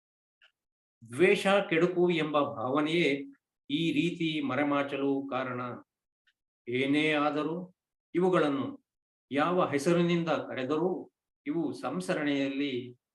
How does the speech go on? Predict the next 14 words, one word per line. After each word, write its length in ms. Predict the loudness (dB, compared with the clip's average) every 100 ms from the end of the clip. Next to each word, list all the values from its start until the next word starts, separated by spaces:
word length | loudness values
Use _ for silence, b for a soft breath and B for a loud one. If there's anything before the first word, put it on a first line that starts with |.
| _ -6
ಒಂದು 200 | -2 0
ಉಪಯುಕ್ತವಾದ 880 | -2 -2 6 6 6 2 4 4 2
ಪಾತ್ರವನ್ನೇ 1040 | -2 -4 -6 -2 -2 0 0 2 2 2
ವಹಿಸಿದ್ದರೂ, 1000 | 0 -4 -6 -4 -4 -2 0 2 0 -4 -12 _ _ _ -2
ಇವು 480 | 2 4 2 -2 -8 -2
ಸಾರಭೂತವಾಗಿ 1300 | 2 4 4 2 0 2 4 2 0 -6 -6 -10 -4
ದ್ವೇಷದ 380 | -2 -2 -2 0
ರೂಪಗಳೇ 880 | 0 0 -2 -2 -4 -2 -2 -4 -6
ಆಗಿವೆ. 640 | -8 -4 -4 -2 -4 -8 _ _ _ _ -4
ಮತ್ತು 520 | -4 0 -2 -2 -8 _ _ _ 2
ಅವುಗಳ 300 | 6 6 4 2 -2
ಚಂಡಮಾರುತಗಳು 1120 | -4 2 2 4 2 2 0 0 0 -2 -6 _ _ _ -6
ಸಾಮಾಜಿಕ 560 | -2 0 0 0 -2 -2
ವಾತಾವರಣವನ್ನು 1400 | -2 -2 0 2 4 2 0 0 -2 -2 -4 -6 -12